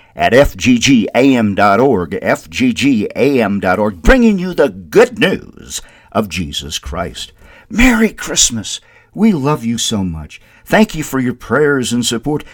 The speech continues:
as we're into our seventh year here at the ministry.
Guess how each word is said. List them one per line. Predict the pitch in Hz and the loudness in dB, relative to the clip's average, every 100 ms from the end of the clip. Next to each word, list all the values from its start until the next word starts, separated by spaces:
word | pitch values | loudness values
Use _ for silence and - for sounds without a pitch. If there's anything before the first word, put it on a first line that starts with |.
| - - | -20 -6
as | 113 | -4
we're | 110 113 | -2 0
into | 139 135 | 0 2
our | 123 113 | 2 2
seventh | - 123 156 156 | 2 0 0 -4
year | 90 101 151 | -4 -2 -2
here | 101 107 90 82 - - - | -2 -2 -4 -6 -12 -20 -8
at | 101 107 | -8 -8
the | 98 | -8
ministry. | 85 85 82 - 71 65 | -8 -8 -10 -14 -18 -20